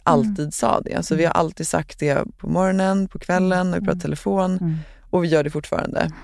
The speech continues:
Speaker 2: Och jag och Elin sa ju det till varandra varenda dag när vi pratar
Speaker 1: Mm.
Speaker 2: telefon. Och det är en sån sak som jag liksom, nu har det ju snart gått, ja, det har gått två månader.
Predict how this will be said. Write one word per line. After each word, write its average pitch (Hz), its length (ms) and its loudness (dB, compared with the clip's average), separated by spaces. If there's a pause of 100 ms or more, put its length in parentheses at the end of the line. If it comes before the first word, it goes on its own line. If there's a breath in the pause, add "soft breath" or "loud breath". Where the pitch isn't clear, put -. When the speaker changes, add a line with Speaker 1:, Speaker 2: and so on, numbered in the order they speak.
Speaker 2:
Och 170 120 2
jag 160 120 6
och 160 60 2
Elin 160 220 0
sa 147 140 0
ju 139 60 2
det 147 80 2
till 151 120 -4
varandra 147 260 2
varenda 151 320 4
dag - 140 2
när - 80 -4
vi - 60 -6
pratar 170 100 0
Speaker 1:
Mm. 156 160 0
Speaker 2:
telefon. - 440 -6 (640 soft breath)
Och 165 100 0
det 190 120 2
är 202 40 4
en 196 80 2
sån 156 160 0
sak 147 220 0
som 139 100 0
jag 131 220 2 (280)
liksom, 143 440 -2 (540)
nu 165 120 0
har 175 100 6
det 165 80 6
ju 165 120 0
snart 147 240 0
gått, - 400 -6 (460)
ja, - 80 2
det 170 60 4
har 170 40 6
gått 156 160 -2
två 143 220 0
månader. 143 460 2